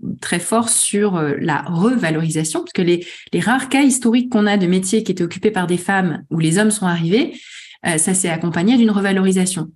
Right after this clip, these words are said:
Bah, l'informatique, par exemple. Avant, ces calculatrices, c'était dévalorisé. Euh, on avait, on, elles avaient beau avoir des cerveaux im-, impressionnants, euh,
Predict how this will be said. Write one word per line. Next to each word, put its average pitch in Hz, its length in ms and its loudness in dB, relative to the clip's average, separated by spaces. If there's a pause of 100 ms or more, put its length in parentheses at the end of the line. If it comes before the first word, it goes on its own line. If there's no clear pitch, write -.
Bah, 123 120 -6
l'informatique, 165 680 -4
par - 140 -8
exemple. 160 400 -6 (100)
Avant, 156 200 -2
ces 160 300 -4
calculatrices, 151 680 -4
c'était 165 220 -2
dévalorisé. 151 880 0 (420)
Euh, 107 80 -6
on 135 100 -2
avait, 135 300 -2
on, 131 180 -4
elles 139 220 -2
avaient 147 160 2
beau 165 160 0
avoir 147 160 0
des 147 100 0
cerveaux 143 340 -2
im-, 143 180 0
impressionnants, 156 720 -2
euh, 147 100 -4